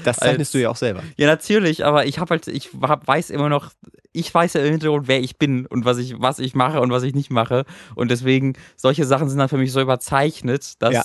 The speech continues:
Speaker 2: das für mich gar kein, gar nicht realistisch sein kann. Aber nein, also natürlich war das sarkastisch gemeint. Ich hab mit sechzehn angefangen. Das ist auch, das ist sarkastisch gemeint. Also ich
Speaker 1: Ja.
Speaker 2: hab wie ganz jeder normale Mensch halt auch, äh, irgendwann, und ich kann das nicht,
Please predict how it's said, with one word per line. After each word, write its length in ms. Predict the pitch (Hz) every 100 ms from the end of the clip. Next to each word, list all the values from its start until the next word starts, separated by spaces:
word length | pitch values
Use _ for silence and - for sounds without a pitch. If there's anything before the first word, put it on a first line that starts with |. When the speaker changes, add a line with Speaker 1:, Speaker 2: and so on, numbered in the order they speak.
| -
Speaker 2:
das 200 | 120 117
für 80 | -
mich 160 | 123 123
gar 140 | 120
kein, 240 | - 120 117
gar 120 | 117
nicht 100 | 120
realistisch 360 | 123 117 123 120
sein 220 | 120 123
kann. 320 | - 135 135 - - 113
Aber 240 | - 117
nein, 420 | 120 123 127 107
also 260 | 73 101 117
natürlich 640 | 113 - - 139 135 131
war 80 | 123
das 140 | 123 120
sarkastisch 480 | 120 127 123 120
gemeint. 400 | - 107 104 104 - - -
Ich 140 | 117 123
hab 120 | 123
mit 100 | 117
sechzehn 440 | 113 123 - 120
angefangen. 720 | 98 104 101 - 101 95 98 -
Das 120 | 107
ist 40 |
auch, 120 | 110
das 140 | 127 113
ist 140 | 113
sarkastisch 380 | 110 107 107 104
gemeint. 160 | 107 98
Also 140 | 104
ich 80 | 113
Speaker 1:
Ja. 120 | 131
Speaker 2:
hab 80 | 85 165 143
wie 80 | 127
ganz 300 | 123 135 -
jeder 260 | - 127 139
normale 300 | 139 135 131
Mensch 280 | 131 135 135
halt 140 | 135
auch, 300 | - 127 - -
äh, 140 | 117
irgendwann, 440 | 110 123 131 127 127
und 60 |
ich 80 | 120
kann 140 | - 123
das 160 | 120
nicht, 160 | 135